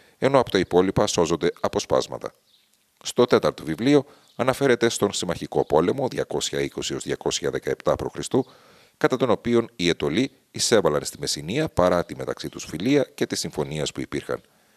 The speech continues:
Οι μετέχοντες της Αχαϊκής Συμπολιτείας αποφάσισαν να ανταποκριθούν στο αίτημα των Μεσσηνίων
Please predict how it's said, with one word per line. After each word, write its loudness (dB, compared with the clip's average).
Οι -4
μετέχοντες 2
της -4
Αχαϊκής -2
Συμπολιτείας 0
αποφάσισαν 0
να -2
ανταποκριθούν -4
στο -2
αίτημα -2
των -8
Μεσσηνίων -2